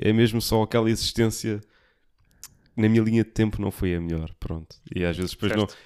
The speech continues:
Speaker 1: eu não vou ouvir esta, esta banda sonora também por causa disso, nem nada disso, mas conheço as músicas e respeito e, e consigo encontrar o valor, e de facto agora estava a ouvir e tipo, pá, que fixe, meu.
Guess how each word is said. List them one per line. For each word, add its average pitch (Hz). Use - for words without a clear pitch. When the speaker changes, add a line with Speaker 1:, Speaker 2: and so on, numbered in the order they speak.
Speaker 1:
eu 110
não 113
vou 110
ouvir 110
esta, 104
esta 101
banda 98
sonora 98
também 98
por -
causa 98
disso, 113
nem 87
nada 85
disso, 95
mas 117
conheço 117
as 98
músicas 104
e 95
respeito -
e, 85
e 80
consigo 95
encontrar 85
o 85
valor, 90
e 82
de -
facto 80
agora 85
estava 82
a 82
ouvir 82
e -
tipo, -
pá, -
que -
fixe, -
meu. -